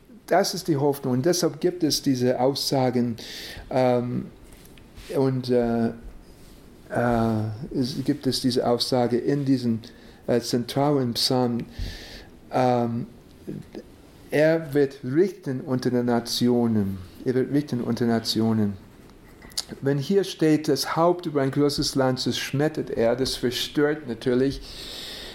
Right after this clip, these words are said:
äh, wegen Gewaltausdruck. Aber im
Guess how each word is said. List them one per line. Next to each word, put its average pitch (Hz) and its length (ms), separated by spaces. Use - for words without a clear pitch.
äh, 120 380
wegen 123 420
Gewaltausdruck. 127 960
Aber 131 500
im 143 160